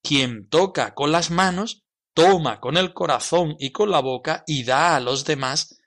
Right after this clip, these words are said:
para tomar no a quien ha de morir, sino a quien ha de vivir eternamente y es glorificado, y a quien los ángeles desean contemplar.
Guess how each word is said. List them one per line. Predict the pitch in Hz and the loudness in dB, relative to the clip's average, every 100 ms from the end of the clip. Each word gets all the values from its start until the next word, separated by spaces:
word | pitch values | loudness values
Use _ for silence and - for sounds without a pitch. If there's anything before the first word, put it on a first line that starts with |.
| _ _ | _ _
para | 170 202 180 | 0 0 0
tomar | 127 120 131 147 _ _ - | -4 -2 -4 -6 _ _ -4
no | 156 160 208 233 208 151 | 0 4 4 4 0 -2
a | 127 | -4
quien | - 127 113 | -2 -4 -2
ha | 117 135 | -2 0
de | 147 | -2
morir, | 131 147 202 160 104 _ _ _ _ _ | -4 -2 -2 -4 -8 _ _ _ _ _
sino | - - 127 117 110 | 0 0 0 -4 -4
a | 110 104 | -4 -6
quien | 107 98 | -10 -8
ha | 104 131 | -2 -2
de | 131 | -2
vivir | 120 113 135 151 - | -4 -2 0 0 -4
eternamente | 120 135 123 123 127 156 139 - 107 _ | -4 -2 -4 -2 0 2 0 -6 -12 _
y | 135 127 | -4 0
es | 127 135 | 0 0
glorificado, | 147 139 123 120 - 147 147 113 - _ _ _ | 0 0 -2 -8 -2 0 0 -4 -16 _ _ _
y | 147 | 0
a | 156 | 0
quien | 160 185 180 | 2 0 2
los | 135 - | 0 0
ángeles | 123 127 - 165 156 | -2 -2 -2 0 0
desean | 117 98 123 127 117 | 0 -2 0 -2 -4
contemplar. | 113 101 98 92 - - - - | -10 -12 -16 -18 -18 -14 -14 -14